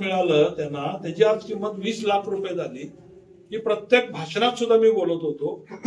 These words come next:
मग त्याचं कारण तरी काय बाबा? वीस लाख रुपयाचं प्रॉफिट करून देऊन सुद्धा जर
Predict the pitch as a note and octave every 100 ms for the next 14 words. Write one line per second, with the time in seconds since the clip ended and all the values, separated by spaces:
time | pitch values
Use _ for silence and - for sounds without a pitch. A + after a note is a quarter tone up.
0 | G#3+ - A3+ C4 - A#3 B3 C#4+ - B3
1 | A#3 D4 D4+ D#4 D#4 D#4 C#4+ C#4 C4 C4
2 | A3+ - B3 B3+ C4 C4 C4 C4 C4 C#4
3 | - A3 G#3 B3+ C4 A#3+ B3+ A#3+ B3+ B3+
4 | B3+ B3 B3